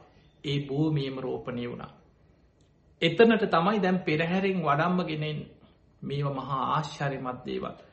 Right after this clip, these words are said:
ඔය භූමියම පෙර බුද්ධ ශාසනවලත් ඒ ඒ බුද්ධ ශාසන වෙනුවෙන් පූජා වෙච්ච භූමියක්, මහමෙවුනා භූමිය. පින්වතුනි, පෙරහැරෙන් වඩම්මගෙන ඇවිල්ලා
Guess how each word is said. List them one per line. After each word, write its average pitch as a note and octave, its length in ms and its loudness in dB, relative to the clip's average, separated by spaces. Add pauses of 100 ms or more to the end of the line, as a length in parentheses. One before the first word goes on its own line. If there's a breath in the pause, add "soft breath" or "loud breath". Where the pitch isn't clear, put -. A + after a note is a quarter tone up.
(460 soft breath)
ඔය F#3 180 10
භූමියම F3 680 6
පෙර E3 240 0
බුද්ධ D3+ 360 -2
ශාසනවලත් D#3 920 2 (320)
ඒ E3 280 2
ඒ E3+ 140 2
බුද්ධ D3 320 0
ශාසන D3+ 520 2
වෙනුවෙන් C#3+ 460 -2
පූජා C#3 460 0
වෙච්ච - 280 -6
භූමියක්, C3+ 500 -6 (100)
මහමෙවුනා C3+ 640 -4
භූමිය. C3+ 420 -6 (1080)
පින්වතුනි, C#3+ 560 0 (840 loud breath)
පෙරහැරෙන් G3 520 8
වඩම්මගෙන E3 600 4
ඇවිල්ලා D3+ 580 0